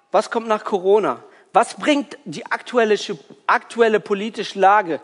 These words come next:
die soziale Entwicklung, was sie gerade so durchmacht?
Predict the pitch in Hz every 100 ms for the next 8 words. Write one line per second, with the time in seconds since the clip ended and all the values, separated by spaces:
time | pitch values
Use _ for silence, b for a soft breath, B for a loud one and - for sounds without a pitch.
0 | B B B 165 196 - 226 226 226 190
1 | 165 247 - 233 190 202 - 180 180 202
2 | 196 165 160 214 214 214 202